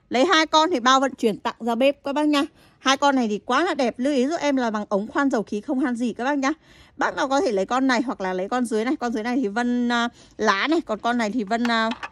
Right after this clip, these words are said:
vân rêu này. Vân một đường thế này thôi. Đều có giá là mã số tư đây. Có giá là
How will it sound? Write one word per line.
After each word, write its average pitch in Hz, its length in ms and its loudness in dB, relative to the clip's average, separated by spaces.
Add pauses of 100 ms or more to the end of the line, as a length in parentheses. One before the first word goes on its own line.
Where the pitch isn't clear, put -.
(280)
vân 262 200 2
rêu 269 260 4
này. 220 120 -4 (100)
Vân 254 140 0
một 240 160 0
đường 214 220 2
thế 190 100 -2
này 247 160 -4
thôi. 269 180 0 (340)
Đều 277 280 2
có 247 320 0
giá 226 220 -2
là 254 360 2 (400)
mã 247 140 -2 (160)
số 277 80 -6
tư 320 240 -8
đây. 320 140 -2 (440)
Có 233 160 -4
giá 262 140 -2
là 294 120 -4